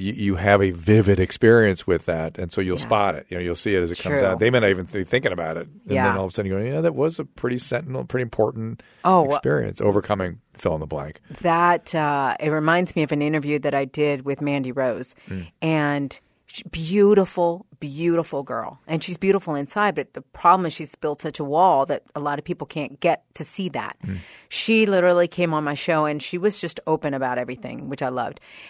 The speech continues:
Speaker 2: And she was talking, we started talking about her dad, and she started breaking down a little bit. And she said that it, it was really hard for her to witness how her dad treated her mother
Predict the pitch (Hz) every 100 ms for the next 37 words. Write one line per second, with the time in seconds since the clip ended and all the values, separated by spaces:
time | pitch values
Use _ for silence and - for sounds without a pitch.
0 | _ - 185 175 175 156 _ - - 175
1 | - 233 247 254 180 151 147 147 156 165
2 | 214 220 220 190 160 147 135 131 147 139
3 | 135 131 - 151 151 147 - - - 151
4 | 147 147 143 135 131 131 127 131 123 -
5 | - - _ 170 165 185 170 185 165 165
6 | 151 151 _ _ _ _ - 180 156 165
7 | 170 196 226 208 - 185 190 - 160 -
8 | 160 147 139 - _ - 180 165 185 175
9 | 180 - 160 147 160 143 151 151 143 135
10 | _ - 170 156 - 147 143 131 -